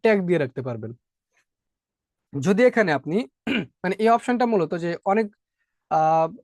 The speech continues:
চ্যানেল আছে না যারা ডিজিটাল মার্কেটিং, ফ্রিল্যান্সিং রিলেটেড, আহ, টিউটোরিয়াল ভিডিও দিয়ে, দিয়ে থাকে।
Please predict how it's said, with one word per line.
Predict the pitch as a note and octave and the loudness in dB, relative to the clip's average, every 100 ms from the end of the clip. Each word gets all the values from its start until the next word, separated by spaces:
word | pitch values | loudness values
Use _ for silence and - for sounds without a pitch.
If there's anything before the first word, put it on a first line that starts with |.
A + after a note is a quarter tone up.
| _ _ _ _ _ _ _ | _ _ _ _ _ _ _
চ্যানেল | A3 G#3+ A3 | 0 2 2
আছে | A3 A3 | 2 0
না | A#3 - _ _ E3 | -2 -8 _ _ -6
যারা | F#3 F3+ | -4 -2
ডিজিটাল | G3 G#3 G#3 | -2 2 2
মার্কেটিং, | G3 F#3+ F#3+ F#3+ G3 F#3 | 0 -2 -4 -6 -8 -6
ফ্রিল্যান্সিং | G#3 G3 G3 G3 F3+ | -2 -2 -2 -6 -2
রিলেটেড, | F#3+ F#3 F#3 F3+ _ _ _ - | -2 0 -4 -6 _ _ _ -6
আহ, | D3+ D3 D3 - - | -4 -2 -4 -8 -6
টিউটোরিয়াল | A#3 A3 A3 A3 G#3 | -4 0 2 4 4
ভিডিও | G3 G#3 | 4 2
দিয়ে, | G3 G3+ F#3+ F3 | 6 4 2 -2
দিয়ে | G3+ | -2
থাকে। | G3 F#3 | 0 -4